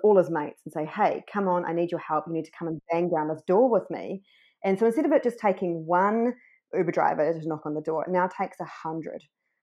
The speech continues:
Okay, so you've got all this extra insulin in your body. And in P C O S, what that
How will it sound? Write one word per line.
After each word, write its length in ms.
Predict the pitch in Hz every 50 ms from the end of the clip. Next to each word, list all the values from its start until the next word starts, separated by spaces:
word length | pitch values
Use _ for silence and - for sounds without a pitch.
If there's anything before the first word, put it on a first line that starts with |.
| _ _ _ -
Okay, 100 | 170 170
so 60 | - 196
you've 80 | 185
got 160 | 185 185 180 180 - -
all 220 | 226 240 247 240
this 180 | 226 214 226 -
extra 300 | 196 185 185 - - -
insulin 460 | - 175 170 - - 175 170 165 160 156
in 80 | 156
your 80 | 151 151
body. 420 | 151 156 151 - - - - 170 - _ _ _ _ _ _ _ _ _ _ _ _ _ _ _ _ _ -
And 100 | 185 185
in 140 | 185 185 185
P 160 | 185 226 233
C 160 | 226 - 226
O 20 | 190
S, 120 | 185 185
what 200 | - 196 - - -
that 140 | 170 -